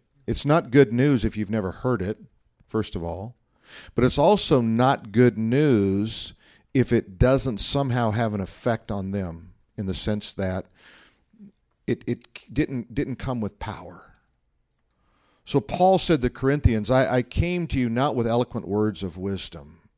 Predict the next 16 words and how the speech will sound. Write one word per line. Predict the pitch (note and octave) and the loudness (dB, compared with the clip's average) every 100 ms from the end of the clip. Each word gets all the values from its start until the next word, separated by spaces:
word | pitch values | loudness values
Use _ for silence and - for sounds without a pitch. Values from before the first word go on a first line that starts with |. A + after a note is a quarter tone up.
| - | -14
as | F#2 F2 | -12 -10
man | F2+ F2 | -10 -10
speaks, | - - C#2+ - - - - _ _ _ _ _ _ _ _ _ _ _ _ _ - | -14 -18 -20 -20 -20 -20 -20 _ _ _ _ _ _ _ _ _ _ _ _ _ 0
but | B2 | 4
I | C3+ | 4
came | - F3 E3 | 4 2 2
to | |
you | C#3 | 2
in | A#2 | 2
a | |
demonstration | G2 B2+ B2+ - A#2+ A2+ - | -2 -2 -4 -2 -4 -4 -6
of | G2+ | -6
the | F#2 | -6
Spirit | - - A2+ G2+ G2 - | -10 -4 -2 0 -2 -8
and | G2+ G2 | -10 -8
of | F#2 F2+ - | -6 -10 -14